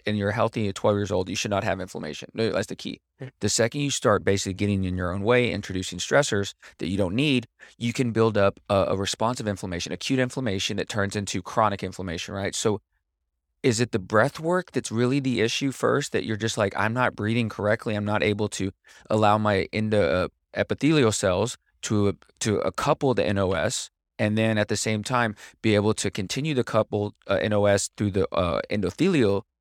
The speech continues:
Speaker 1: microvascular, uh, circulation?"
Speaker 2: Well, there's a clear sequence of events,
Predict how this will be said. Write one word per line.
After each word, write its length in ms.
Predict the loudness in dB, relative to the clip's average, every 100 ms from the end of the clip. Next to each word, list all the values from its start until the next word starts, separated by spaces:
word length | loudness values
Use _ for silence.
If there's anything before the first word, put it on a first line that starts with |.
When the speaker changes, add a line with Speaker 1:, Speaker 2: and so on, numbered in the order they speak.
| _ -2
Speaker 1:
microvascular, 920 | 2 2 4 4 2 0 -2 -4 -8 _ _
uh, 160 | 0 0
circulation?" 560 | 0 -4 -4 -6 -10 -16 _ -6
Speaker 2:
Well, 80 | -2
there's 160 | 0
a 60 | 0
clear 240 | 0 0
sequence 420 | 0 -2 -4 -4 -2
of 100 | -2
events, 440 | -4 -8 -10